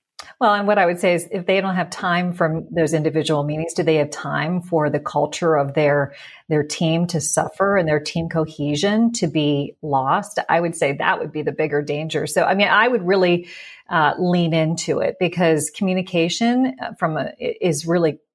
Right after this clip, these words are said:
critical, uh, virtually and, and especially hybrid as well. So I love the idea of the shorter meetings. And that actually plays into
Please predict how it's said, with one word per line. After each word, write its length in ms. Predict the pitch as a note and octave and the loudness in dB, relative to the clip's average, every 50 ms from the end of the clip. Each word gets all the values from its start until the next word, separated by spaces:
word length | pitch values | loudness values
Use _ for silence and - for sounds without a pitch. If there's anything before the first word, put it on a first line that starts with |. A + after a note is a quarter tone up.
| _ _ _ _ _ _ - | _ _ _ _ _ _ -18
critical, 680 | - - - G3 E3+ D3+ D3+ D3 - - - - - _ _ _ _ _ _ - | -16 -4 0 0 0 0 0 -2 -2 -4 -4 -4 -6 _ _ _ _ _ _ -4
uh, 280 | - D#3 C#3 - - - - | -2 0 0 0 -2 -4 -6
virtually 760 | F3 D#3 D#3 D#3+ D3+ - - - - - - - D3+ - - | -4 -2 0 0 0 0 -2 -6 -6 -4 -4 -4 -4 -6 -4
and, 220 | - F#3+ E3+ E3 D3 | -2 -2 0 0 0
and 100 | D#3 E3 | -2 -4
especially 440 | E3 - - - - - - D#3+ D#3 | -4 -4 -2 -2 -2 0 0 -2 -2
hybrid 420 | C3+ D3+ C#3+ C#3+ C#3+ D3 C#3+ C3+ | -2 -2 -4 -4 -4 -4 -6 -6
as 180 | - C#3+ - - | -6 -8 -8 -6
well. 240 | - - - - | -6 -6 -6 -8
So 300 | - - - G#3+ G3 F#3 - - - - - - | -4 -2 0 2 2 0 -2 -8 -16 -18 -10 -4
I 140 | - F#3 G3 | 0 2 2
love 260 | G3 G3 G3 G3 G3 | 4 4 4 4 4
the 100 | G#3 G#3+ | 2 2
idea 220 | G3 F#3+ F#3 G3+ F#3 | 2 2 2 2 0
of 80 | F3+ | 0
the 60 | F#3+ F#3 | 0 -2
shorter 300 | - - F#3+ F3+ F3 E3+ | -2 0 0 0 0 -2
meetings. 380 | E3+ F3 E3+ D#3+ D#3+ D3+ D3+ | -2 -4 -6 -6 -6 -6 -6
And 180 | - F3+ G3 G#3+ | -4 -2 0 0
that 140 | A3 B3+ C#4+ | 0 2 2
actually 300 | C#4 A#3+ A#3 - G#3+ G3 | 0 0 0 -2 -4 -2
plays 340 | - - G3 F#3+ F#3 F3+ | 0 0 2 2 2 0
into 720 | F#3 F3 F3 F3+ F3 - G#3 F3+ F3 E3+ D#3+ D#3+ D#3+ D#3+ | 0 -2 -4 -4 -6 -4 -2 0 2 2 2 2 0 -2